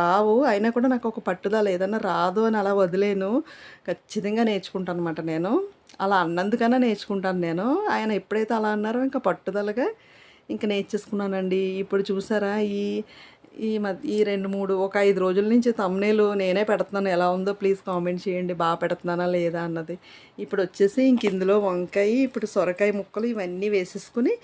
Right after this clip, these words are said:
ఇంక అలా సిమ్లో పెట్టేసి ఉంచేసేయండి, బాగా ఉడకనివ్వాలి. ఇప్పుడు అందులో వచ్చేసి కొంచెం జీలకర్ర, సారీ, ఏంటది, మ్,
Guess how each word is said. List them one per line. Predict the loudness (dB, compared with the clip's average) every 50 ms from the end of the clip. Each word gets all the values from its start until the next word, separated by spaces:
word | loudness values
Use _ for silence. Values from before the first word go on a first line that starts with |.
| -12 -20 -18 -12 -10
ఇంక | -6 -2 0
అలా | 2 2 0 0 0
సిమ్లో | -2 -2 0 2 2 2 4 2
పెట్టేసి | 0 0 -2 -4 -2 -2 -2
ఉంచేసేయండి, | -2 -2 -2 -2 -2 -2 -2 0 -2 0 0 0 2 2 0 0 0 -2
బాగా | -2 0 0 0 2
ఉడకనివ్వాలి. | 2 0 0 0 0 -2 -2 0 0 0 0 2 2 2 2 2 0 -2 -10 _ _ _ _ _ _ _ _ _ _ _ _ _ _ _ _ _ _ _ _ _ _ _ _ _ _ _ _ _ _ _ _ -6
ఇప్పుడు | -4 0 0 0 2
అందులో | 2 2 4 6 4
వచ్చేసి | 4 4 0 -4 -4 -2 0 2
కొంచెం | 4 4 4 4 4 4
జీలకర్ర, | 6 4 4 4 4 2 2 2 4 2 2 2 0
సారీ, | 0 2 2 2 4 2 2 2 2
ఏంటది, | 0 -2 -2 -4 -4 -2 -2 -2 -2 -4 -6 -10 -16 -20 -20 -20 -20 -14 -10 -8
మ్, | -6 -4 -4 -4 -4 -4 -4 -6